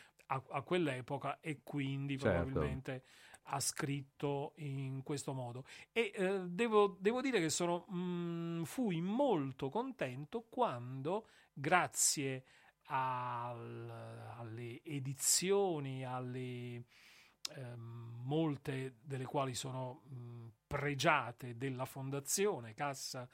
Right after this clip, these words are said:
Speaker 1: di Risparmio Padova e, e Rovigo, sono venuto in possesso,
Speaker 2: Ah.
Speaker 1: appunto, di una copia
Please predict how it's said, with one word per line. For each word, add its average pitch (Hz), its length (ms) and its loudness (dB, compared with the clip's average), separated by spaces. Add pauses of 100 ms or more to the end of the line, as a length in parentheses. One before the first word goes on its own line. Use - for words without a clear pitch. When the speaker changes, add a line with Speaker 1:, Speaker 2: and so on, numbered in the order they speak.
(360)
Speaker 1:
di 143 120 -4
Risparmio 127 540 0
Padova 135 520 0
e, 147 120 -4
e 190 160 0
Rovigo, 185 340 -2
sono 226 260 2
venuto 165 380 -2
in 226 240 -2
possesso, - 720 -2
Speaker 2:
Ah. 170 60 4
Speaker 1:
appunto, 131 280 0
di 202 100 -4
una 202 200 0
copia 160 640 0